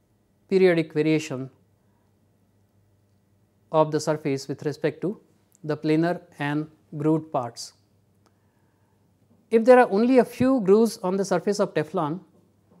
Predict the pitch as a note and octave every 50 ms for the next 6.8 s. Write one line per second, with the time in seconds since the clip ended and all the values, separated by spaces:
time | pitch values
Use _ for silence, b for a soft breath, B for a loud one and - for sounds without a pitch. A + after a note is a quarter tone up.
0 | _ _ _ _ _ _ _ _ _ _ _ - D#3+ F3 F3 E3+ F3+ G3+ G#3+ G#3
1 | F#3+ F3+ E3 E3 F3+ F3+ F3+ - D#3+ D#3 D#3+ E3+ F3 F3 E3+ - F#3 F3 E3 D3+
2 | C#3+ D3 D3 D3 C#3 D3+ D3+ C#3+ C#3+ C#3 C3 C#3 C3+ A#2+ - C3 B2+ A#2 A#2+ A#2
3 | - - - _ _ _ - E3 F#3 G3 F#3+ G3 - - - - - _ _ _
4 | _ _ _ G#3+ F3+ E3+ G3 G#3 G3+ G3+ G#3+ G#3+ G3+ F#3 E3+ F#3 G#3+ A3 G3 F3
5 | G3+ F#3+ F3 - E3+ D3+ C#3+ C#3 C#3 - G3+ A3+ - _ _ _ _ _ _ _
6 | - E3+ G3 G#3+ G3 F#3 F3 F#3+ F#3 - - D3+ D3+ E3+ G3